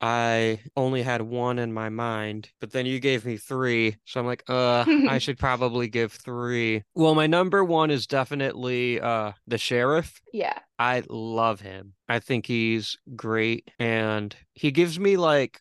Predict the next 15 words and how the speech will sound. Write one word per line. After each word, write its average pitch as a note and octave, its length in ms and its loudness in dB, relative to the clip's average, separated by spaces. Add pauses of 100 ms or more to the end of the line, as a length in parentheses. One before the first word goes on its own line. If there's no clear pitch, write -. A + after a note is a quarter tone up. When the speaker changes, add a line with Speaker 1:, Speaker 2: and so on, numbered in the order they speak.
(120)
Speaker 1:
Chief - 340 -6 (100)
Brody C3+ 400 0
from B2+ 260 -4
Jaws A#2+ 640 0 (300)
vibes. E3 640 0 (160)
Speaker 2:
Yeah. A3 400 -2 (120)
Speaker 1:
I C3+ 120 0
think E3+ 340 -2
my D#3 120 2
number C#3+ 440 -2
two C#3+ 880 -2 (120)
is C3+ 200 4
actually C3+ 500 2
Father A#2+ 360 0
Pruitt. B2 540 -4